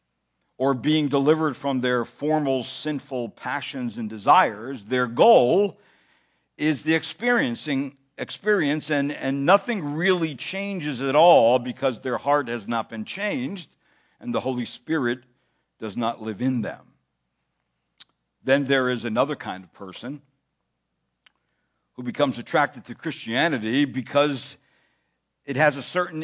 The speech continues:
intellectual attraction to it. They find that the Bible and theology very interesting, and they take it up like someone would take up a hobby.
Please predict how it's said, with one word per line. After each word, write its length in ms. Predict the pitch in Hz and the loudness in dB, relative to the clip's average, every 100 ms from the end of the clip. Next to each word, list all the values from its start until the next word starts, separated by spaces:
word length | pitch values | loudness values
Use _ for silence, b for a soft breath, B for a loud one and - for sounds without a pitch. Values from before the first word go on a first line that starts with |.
| 156 | -8
intellectual 800 | 170 - 151 156 170 - 170 156 | -8 -6 -4 -2 -2 -6 -10 -10
attraction 800 | 147 - - 185 190 - 127 107 | -12 -14 -8 -8 -8 -10 -8 -8
to 260 | - 110 85 | -8 -8 -8
it. 140 | 67 _ _ _ _ _ _ _ _ | -10 _ _ _ _ _ _ _ _
They 80 | 110 | -14
find 340 | - 147 147 | -2 0 2
that 120 | 135 120 | 0 -4
the 60 | |
Bible 600 | 104 117 135 151 156 165 | -4 0 2 0 -2 -2
and 200 | 131 110 | -4 -8
theology 880 | - 117 107 135 151 120 151 180 147 _ _ _ _ _ _ _ _ _ | -10 -2 2 2 2 0 -2 -2 -6 _ _ _ _ _ _ _ _ _
very 380 | 104 135 180 190 | 0 4 4 2
interesting, 640 | 220 196 185 - 123 85 64 _ _ _ _ _ _ - | -4 -6 -8 -8 -6 -6 -10 _ _ _ _ _ _ -10
and 140 | 123 | -4
they 120 | 131 | -2
take 300 | 127 - 175 | -2 -2 -2
it 100 | 160 | 2
up 380 | 147 170 - _ _ | 4 4 0 _ _
like 200 | 123 131 | 0 0
someone 360 | - 160 143 135 | 0 -2 0 -2
would 120 | 131 | -4
take 260 | - 147 139 | -2 -2 0
up 160 | 135 | 0
a 60 | 117 | -2
hobby. 520 | - 160 113 87 73 | 0 0 0 -4 -12